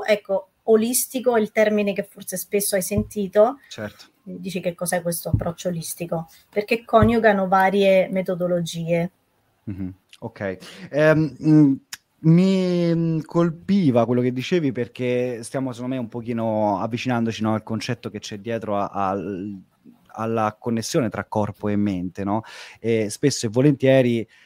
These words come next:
Speaker 2: no, anche in psicologia, in psicoterapia si parla di psicosomatica, cioè di come, eh, i vissuti,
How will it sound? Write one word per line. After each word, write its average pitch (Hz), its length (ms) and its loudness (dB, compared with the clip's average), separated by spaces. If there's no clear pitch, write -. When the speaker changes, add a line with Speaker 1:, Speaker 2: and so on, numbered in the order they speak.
Speaker 2:
no, 113 160 -2
anche 120 240 -6
in 104 60 -6
psicologia, 120 540 -2
in 107 60 -2
psicoterapia 113 560 -2
si 110 140 -8
parla 113 320 -2
di 113 100 -4
psicosomatica, 107 1080 -4
cioè 117 180 -6
di 110 140 -8
come, 104 540 -6
eh, 62 260 -16
i 110 80 -6
vissuti, 104 800 0